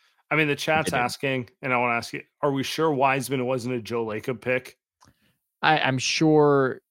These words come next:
Speaker 2: we would have heard whispers if that were the case. I think that Bob has always liked size. I actually think Bob and Joe have a lot in common with how they see the sorts of players that they want on the team.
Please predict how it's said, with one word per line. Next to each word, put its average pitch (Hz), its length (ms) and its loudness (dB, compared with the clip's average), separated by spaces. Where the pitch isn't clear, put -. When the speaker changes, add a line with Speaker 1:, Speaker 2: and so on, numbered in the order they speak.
Speaker 2:
we 131 180 0
would 123 140 4
have 107 140 0
heard 110 280 0
whispers 92 920 -4
if 107 140 -4
that 95 220 0
were 98 120 -4
the 85 120 -6
case. 80 580 -6
I 107 140 -2
think 110 380 -4
that 98 400 -2
Bob 98 280 0
has 98 140 -4
always 98 280 0
liked 90 260 -2
size. 92 680 -2
I 120 80 0
actually 151 280 2
think 120 220 -2
Bob 101 320 4
and 92 140 -2
Joe 90 400 0
have 131 140 6
a 127 40 8
lot 123 220 8
in 110 80 -4
common 104 420 2
with 92 120 -2
how 101 140 2
they 92 140 -2
see 95 640 -4
the 117 80 -4
sorts 110 300 -2
of 98 80 -2
players 98 300 -2
that 95 100 -12
they 95 80 -4
want 90 280 -2
on 87 80 -4
the 82 100 -6
team. 87 480 -4